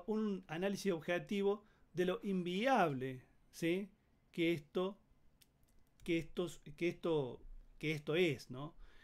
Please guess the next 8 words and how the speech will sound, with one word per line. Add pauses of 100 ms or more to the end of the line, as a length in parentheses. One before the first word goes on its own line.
(480)
Este,
y
otra
cosa
muy
importante
es
que